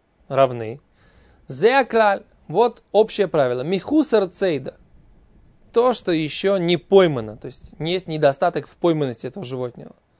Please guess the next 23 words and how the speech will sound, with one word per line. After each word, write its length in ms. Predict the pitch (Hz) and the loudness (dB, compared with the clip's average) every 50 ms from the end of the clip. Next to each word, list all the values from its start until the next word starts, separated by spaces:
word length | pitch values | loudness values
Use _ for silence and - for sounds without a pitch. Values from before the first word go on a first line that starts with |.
| _ _ - | _ _ -12
Животного. 480 | 135 135 151 139 131 123 - - 147 | -6 -6 -4 -4 -4 -8 -8 -14 -16
Потр, 320 | 147 - 233 233 226 - - | 0 2 2 2 2 -4 -8
он 80 | 151 | -8
все 140 | 147 - 175 | -8 -8 -10
еще 140 | 165 170 156 | -10 -10 -10
свободен. 400 | - 185 - 185 - - - - | -8 -8 -4 -4 -4 -4 -6 -8
То 500 | - _ - - - - - - - - | -14 _ -20 -20 -20 -20 -20 -20 -20 -14
есть 120 | - - | 2 2
он 100 | 233 240 | 4 6
его 120 | 240 240 233 | 8 8 8
ограничил, 560 | 226 196 208 220 220 240 269 220 - 208 185 | 10 10 8 8 8 6 2 2 4 4 6
его 140 | 165 151 143 | 6 4 4
пространство, 640 | - 143 139 135 - 160 147 131 117 - - - - | 4 0 0 0 2 0 0 0 0 -4 -10 -14 -10
но 160 | 143 139 147 | -4 -4 0
в 60 | 147 | 2
этом 240 | 208 226 - 190 175 | 2 4 4 4 2
ограниченном 420 | 170 156 160 180 202 185 - 190 | 4 4 2 2 2 0 -2 -2
пространстве 540 | 175 202 202 196 - 285 302 302 233 - 175 | 2 2 2 2 2 -2 -2 -2 -4 -6 -6
животное 400 | 147 165 175 214 233 226 208 180 | -4 -2 0 0 0 0 -2 -4
еще 200 | 170 - - 202 | -2 0 0 0
можно 360 | 190 196 214 202 175 185 175 | 0 2 0 0 0 -2 -4
долго 300 | 160 170 202 208 202 185 | 2 4 4 4 4 4
ловить. 420 | 185 180 165 147 127 127 - - | 2 4 4 2 2 -2 -8 -12